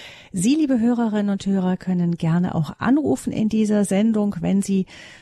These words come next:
Bekanntschaft mit dem Thema Angst gemacht haben, vielleicht sich auch fragen,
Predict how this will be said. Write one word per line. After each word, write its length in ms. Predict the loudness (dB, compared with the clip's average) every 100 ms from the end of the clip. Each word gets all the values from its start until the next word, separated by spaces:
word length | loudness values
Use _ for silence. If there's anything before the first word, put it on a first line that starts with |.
| -4
Bekanntschaft 800 | -4 0 -2 0 -2 -4 -6 -6
mit 240 | -6 -4
dem 160 | -4 -4
Thema 380 | -2 0 0 -2
Angst 440 | 0 2 0 -6
gemacht 400 | -4 -4 -4 -6
haben, 300 | -6 -4 -4
vielleicht 360 | -4 -2 -2 -4
sich 200 | -8 -6
auch 60 | -8
fragen, 520 | -4 0 2 0